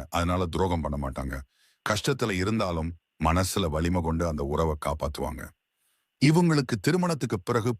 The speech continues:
பார்ட்னருக்கு எல்லா விஷயத்திலும் உதவணும், அவரோட வாழ்க்கை முன்னேறணும் அப்படின்ற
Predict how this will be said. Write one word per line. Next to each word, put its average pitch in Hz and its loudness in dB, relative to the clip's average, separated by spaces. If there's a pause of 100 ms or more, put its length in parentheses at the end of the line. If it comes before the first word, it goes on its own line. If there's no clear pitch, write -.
பார்ட்னருக்கு 110 0
எல்லா 90 2
விஷயத்திலும் 90 0
உதவணும், 71 0 (460)
அவரோட 87 4
வாழ்க்கை 104 0
முன்னேறணும் 82 0
அப்படின்ற 76 -2